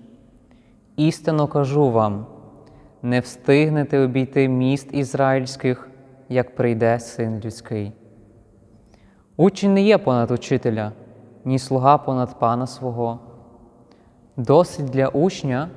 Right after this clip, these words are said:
коли стане як його вчитель, а слуга як його пан. Коли господаря називали Вилзевулом,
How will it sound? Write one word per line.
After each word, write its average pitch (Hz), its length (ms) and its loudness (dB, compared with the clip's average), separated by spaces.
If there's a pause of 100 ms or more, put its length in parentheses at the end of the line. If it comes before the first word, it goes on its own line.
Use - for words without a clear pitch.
(120)
коли 139 260 0
стане 147 400 0
як 143 140 -6
його 143 160 -2
вчитель, 139 540 -2 (720)
а 127 120 -2
слуга 120 560 -2 (200)
як 127 180 -8
його 123 200 -4
пан. 104 440 -2 (1400)
Коли 123 240 4
господаря 160 540 4
називали 151 540 4
Вилзевулом, 147 840 0